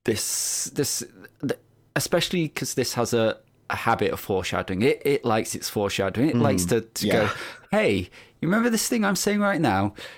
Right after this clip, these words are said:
Speaker 1: It's gonna make a lot of sense in six episodes' time, or in a hundred and twenty minutes' time, whichever it, it happens to be at that time." Um, and going back and rewatching the series and just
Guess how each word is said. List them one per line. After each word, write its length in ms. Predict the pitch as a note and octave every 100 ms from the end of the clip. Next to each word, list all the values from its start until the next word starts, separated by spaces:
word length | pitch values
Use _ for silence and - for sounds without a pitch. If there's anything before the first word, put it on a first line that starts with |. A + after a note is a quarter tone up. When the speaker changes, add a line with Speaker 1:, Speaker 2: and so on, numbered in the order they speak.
| _ -
Speaker 1:
It's 120 | -
gonna 160 | -
make 160 | F3+ -
a 40 |
lot 360 | F#2+ F#2+ G2 A#2+
of 80 | B2
sense 300 | C3 B2+ -
in 60 |
six 300 | G#2 - -
episodes' 440 | B2 - C3 B2+ -
time, 380 | C3 B2 C#3+ C#3+ - -
or 300 | A2 A2 G#2+ - -
in 260 | A#2 A#2
a 180 | A#2+ -
hundred 280 | - A#2+ A2
and 100 | A2+
twenty 260 | - A2+ A2+
minutes' 260 | A#2 B2
time, 320 | - A#2+ B2 B2+ -
whichever 420 | A#2+ B2 A2+ A2+
it, 160 | A2+ A2
it 320 | A#2 A2 -
happens 400 | - - A2+ G#2+
to 80 | A2+
be 160 | A2
at 100 | A2
that 200 | A#2 A2
time." 340 | - A2+ A#2+ D3 - - - - -
Um, 500 | G#2+ A2+ A2+ A#2 A2+ - _ - - _ _ - -
and 340 | - A2+ A#2 G2+
going 220 | D3+ D3
back 220 | C#3+ -
and 240 | C3 A#2 A2+
rewatching 520 | A#2 B2 A#2+ - A#2
the 60 | A2
series 400 | - A2 G#2+ G#2+
and 120 | G#2
just 260 | A2+ -